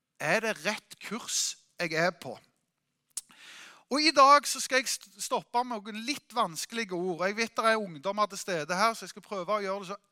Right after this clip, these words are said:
enkelt som jeg kla-, ikke det at dere er enkle, men det er noe med at, eh, det, det med fremmedord er aldri kult. Og jeg husker selv når jeg gikk på møter og sånne, så fremmedord, så drog jeg ned rullegardiner, og det gikk ikke an å henge med. Men jeg skal prøve å snakke så enkelt som jeg klarer om noe, så kanskje det går an å lære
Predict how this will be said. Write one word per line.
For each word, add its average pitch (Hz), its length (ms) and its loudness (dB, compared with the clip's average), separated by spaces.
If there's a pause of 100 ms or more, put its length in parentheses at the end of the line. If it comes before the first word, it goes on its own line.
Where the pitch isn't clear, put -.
enkelt 269 500 -2
som 226 140 -4
jeg - 80 -10
kla-, 147 240 -6
ikke 202 180 -8
det 208 60 6
at 185 100 -4
dere 165 140 -10 (100)
er 160 140 -2
enkle, 170 320 -2 (100)
men 185 140 -4
det 202 80 4
er 202 100 0
noe 185 240 -6
med 196 80 2
at, 185 320 2
eh, 202 220 0 (260)
det, 214 60 4 (240)
det 226 100 2
med 226 140 2
fremmedord 254 580 0
er 208 80 6
aldri 175 320 0
kult. 160 380 -10 (100)
Og 190 160 -8
jeg 202 160 -2
husker 196 320 -8
selv 220 220 -6
når 202 100 4
jeg 196 80 4
gikk - 80 -4
på 202 140 -8
møter 180 340 -2
og 214 140 -2
sånne, 156 160 -10
så 180 160 -10
fremmedord, 175 500 -4
så 170 220 -10
drog 170 260 -6
jeg 160 80 -4
ned 170 140 2
rullegardiner, 147 640 -4
og 151 80 0
det 160 400 -2
gikk 143 80 -2
ikke 160 160 -2
an 160 100 -2
å 151 60 -2
henge 143 260 -4
med. 107 220 -12 (500)
Men 240 240 6
jeg 247 140 -2
skal 269 160 -6
prøve 285 180 8
å 294 140 6
snakke 294 340 0
så 269 140 -4 (100)
enkelt 277 300 -6
som 262 100 -6
jeg - 80 -14
klarer 208 400 0
om 233 80 -6
noe, 180 160 -4
så 226 160 -10
kanskje 339 240 -4
det 339 60 -12
går 330 100 0
an 339 80 -6
å 320 60 0
lære 214 240 4